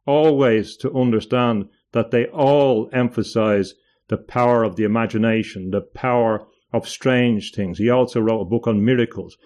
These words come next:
this openness to the supernatural, the openness to the paranormal. These are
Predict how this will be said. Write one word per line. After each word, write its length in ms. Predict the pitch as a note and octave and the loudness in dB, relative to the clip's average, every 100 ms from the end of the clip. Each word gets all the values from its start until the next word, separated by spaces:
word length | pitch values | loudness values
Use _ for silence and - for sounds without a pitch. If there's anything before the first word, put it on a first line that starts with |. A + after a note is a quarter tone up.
| _ - | _ -10
this 160 | - | -6
openness 600 | - C#3 - A#2+ A2+ A2 | 2 2 2 0 0 -2
to 120 | - G#2+ | -6 -4
the 100 | G#2 | -2
supernatural, 920 | - B2+ - G#2+ A2+ A2+ - - E2+ | -2 -2 0 -2 -2 -4 -8 -12 -8
the 120 | G#2+ | -4
openness 520 | B2+ B2 A#2 A2 - _ _ - | -2 -2 -2 -4 -4 _ _ -6
to 80 | |
the 80 | G#2+ | -6
paranormal. 800 | - B2 A#2+ A2 A#2 A2+ F#2+ E2 _ _ | -2 0 2 2 2 0 -2 -8 _ _
These 360 | C3 B2+ G#2+ | 2 2 2
are 380 | A#2+ A2+ A2 - | 0 0 -2 -6